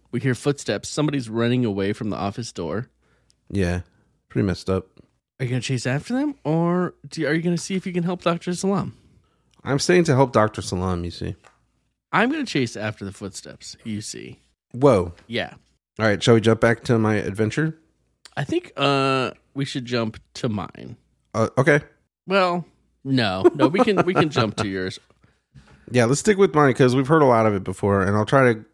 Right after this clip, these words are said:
Speaker 2: go through it kinda quickly, but let's all memorize this book together, you guys.
Speaker 1: Yeah, that's the whole goal of this podcast.
Speaker 2: <laughs> So I'm gonna stay here and help this blown up man because I'm no jerk.
Speaker 1: <laughs>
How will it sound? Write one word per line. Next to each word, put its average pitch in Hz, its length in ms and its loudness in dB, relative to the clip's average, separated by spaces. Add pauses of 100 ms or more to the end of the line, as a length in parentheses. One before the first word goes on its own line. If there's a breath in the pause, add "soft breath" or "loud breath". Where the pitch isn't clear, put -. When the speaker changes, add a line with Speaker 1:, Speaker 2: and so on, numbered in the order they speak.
Speaker 2:
go 113 180 4
through 107 260 4
it - 120 -2
kinda 147 260 0
quickly, 147 360 -2
but 104 340 0
let's 127 220 0
all 147 140 6
memorize 107 440 2
this 95 140 -6
book 92 180 -4
together, 92 260 -2
you 92 140 -4
guys. 92 300 -4
Speaker 1:
Yeah, 101 240 -4
that's 123 240 -6
the 247 80 -10
whole 147 220 -2
goal 107 420 -2
of 92 80 -10
this 95 200 -8
podcast. - 640 -14 (440)
Speaker 2:
<laughs> 123 680 0
So 131 140 2
I'm 147 120 4
gonna 160 120 4
stay 147 200 4
here 139 220 4
and 120 100 2
help 123 200 2
this 110 160 -2
blown 117 280 0
up 107 140 -2
man 98 380 -4 (520)
because 113 240 -6
I'm 123 160 2
no 104 120 2
jerk. 98 360 -4
Speaker 1:
<laughs> 180 120 -10